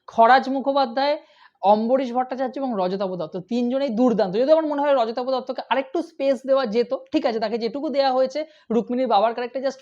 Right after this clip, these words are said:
ফাটিয়ে দিয়েছেন। এই সিনেমার পরবর্তী পজিটিভ পয়েন্ট গ্রাফিক্সের কাজ। হ্যাঁ,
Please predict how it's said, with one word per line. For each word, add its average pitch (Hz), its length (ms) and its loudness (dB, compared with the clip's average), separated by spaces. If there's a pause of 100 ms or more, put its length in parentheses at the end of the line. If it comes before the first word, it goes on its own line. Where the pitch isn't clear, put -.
ফাটিয়ে 214 320 0
দিয়েছেন। 196 260 0
এই 262 120 0
সিনেমার 285 300 -6
পরবর্তী 254 540 -2
পজিটিভ 254 380 -4
পয়েন্ট 277 240 -6
গ্রাফিক্সের 202 540 -6
কাজ। 185 200 -8
হ্যাঁ, 233 180 2